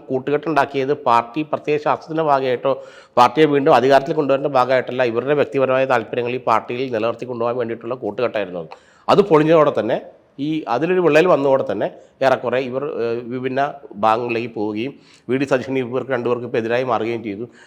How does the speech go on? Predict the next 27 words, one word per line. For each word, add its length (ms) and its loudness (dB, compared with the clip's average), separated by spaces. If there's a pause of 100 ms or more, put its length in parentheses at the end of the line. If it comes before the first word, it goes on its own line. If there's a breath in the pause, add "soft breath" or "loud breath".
(140 soft breath)
അങ്ങനെ 280 8
ഒരു, 100 6 (120)
ആ 20 10 (100)
ഒരു 180 6
കൂട്ടുകെട്ട് 460 2
പൊളിഞ്ഞതിൻ്റെ 460 4
ഒരു, 100 0 (140)
ഒരു 180 0
റെ-, 180 -2 (300 loud breath)
അനുരണനം 460 6
എന്നൊക്കെ 300 0
പറയുന്ന 280 2
അതാണ് 200 4
ഇപ്പോൾ 200 -6
പാർട്ടി 240 0
സംഭവിച്ചുകൊണ്ടിരിക്കുന്നത്. 720 -6 (400 loud breath)
രാഹുൽ 340 4
മാങ്കൂട്ടത്തിൽ 460 2 (100)
രാജിവെക്കണ്ട 540 2 (140)
എന്ന് 200 0
ഷാഫി 340 2
പറമ്പിൽ 260 -2
തീരുമാനിച്ചാൽ 440 -2 (400 soft breath)
രാജി 260 6
കൊടുക്കാനും 400 2
രാഹുൽ 280 0
മാങ്കൂട്ടത്തിന് 380 -4